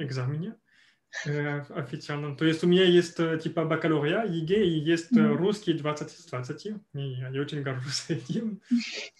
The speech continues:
Speaker 1: Э, благодаря
Speaker 2: Молодец.
Speaker 1: Сергею,
Speaker 2: Мгм.
Speaker 1: который научил мне, меня русскому. И, да.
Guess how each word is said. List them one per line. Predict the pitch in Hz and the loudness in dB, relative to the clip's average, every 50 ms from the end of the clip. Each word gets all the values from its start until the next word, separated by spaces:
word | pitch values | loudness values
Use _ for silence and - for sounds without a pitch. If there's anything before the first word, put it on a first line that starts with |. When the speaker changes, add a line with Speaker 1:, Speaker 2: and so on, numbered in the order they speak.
| _ _ _ | _ _ _
Speaker 1:
Э, | 175 156 151 | -2 -2 0
благодаря | 147 156 156 160 156 156 156 160 160 160 156 | 0 2 2 2 2 2 2 2 2 2 0
Speaker 2:
Молодец. | |
Speaker 1:
Сергею, | - - - 160 156 143 160 170 180 202 220 214 - - _ _ _ _ _ _ _ _ _ _ | 0 0 0 2 2 2 0 0 0 0 -2 -2 -4 -10 _ _ _ _ _ _ _ _ _ _
Speaker 2:
Мгм. | - 226 214 214 214 226 240 - | 4 6 6 6 4 2 0 -2
Speaker 1:
который | - 139 - 151 151 147 | -4 -6 -4 -4 -2 -2
научил | 143 139 139 147 147 147 - 147 139 | -2 -2 -2 -2 -4 -6 -6 -6 -6
мне, | 135 135 131 127 127 123 127 127 | -4 -4 -4 -4 -4 -6 -6 -4
меня | 135 139 139 135 135 127 120 120 127 | -4 -2 -2 -2 -4 -4 -6 -6 -8
русскому. | 131 117 - - 175 214 220 - _ _ _ _ _ _ _ _ _ _ _ _ _ _ _ _ _ _ _ _ _ _ - | -10 -12 -10 -10 -10 -10 -12 -14 _ _ _ _ _ _ _ _ _ _ _ _ _ _ _ _ _ _ _ _ _ _ -8
И, | 135 131 131 127 127 127 127 127 127 - _ _ _ _ - | -6 -6 -4 -6 -6 -6 -8 -10 -14 -20 _ _ _ _ -14
да. | 127 135 165 214 | -12 -12 -12 -12